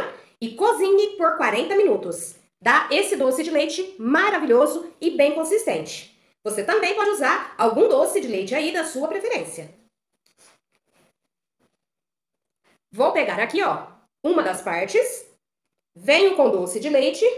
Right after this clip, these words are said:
coloco sobre a massinha, pego outra parte da massinha e cubro o doce de leite.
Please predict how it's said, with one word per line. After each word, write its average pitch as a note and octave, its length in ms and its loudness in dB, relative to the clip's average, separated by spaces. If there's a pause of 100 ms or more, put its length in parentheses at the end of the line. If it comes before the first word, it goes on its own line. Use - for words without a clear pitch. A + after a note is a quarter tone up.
(4000)
coloco B3+ 460 2
sobre G3 240 -2
a F3+ 60 -4
massinha, C#4 440 -2 (1400)
pego F4 480 0
outra F4+ 360 4
parte F3+ 260 -2
da A#3+ 80 -2
massinha F4+ 400 0 (880)
e A4 140 6
cubro G#4 500 4
o F4+ 60 -4
doce E4 300 4
de F#4+ 80 -2
leite. - 600 -4